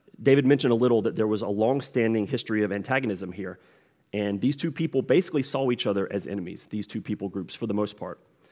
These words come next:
And in fact, about a hundred years prior, uh, there was a Jewish leader named John Hyrcanus, Hyrcanus, yeah, say that one ten times fast,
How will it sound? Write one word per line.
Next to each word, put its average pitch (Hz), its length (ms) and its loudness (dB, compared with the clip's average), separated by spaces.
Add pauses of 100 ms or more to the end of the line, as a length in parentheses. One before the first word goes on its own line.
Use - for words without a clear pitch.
(420)
And 117 100 0
in 110 60 0
fact, 131 260 2
about 123 180 4
a 113 40 4
hundred 156 260 0
years 139 180 4
prior, 101 680 -2
uh, 95 380 -8 (180)
there 113 160 2
was 101 100 2
a 107 60 -2
Jewish 127 360 0
leader 113 280 2
named 98 260 -2
John 104 240 -2
Hyrcanus, 104 480 -2 (920)
Hyrcanus, - 680 -2 (300)
yeah, 107 160 -8 (120)
say - 140 -8
that 110 100 0
one 101 120 -2
ten 101 120 -8
times 92 220 -6
fast, 98 400 -6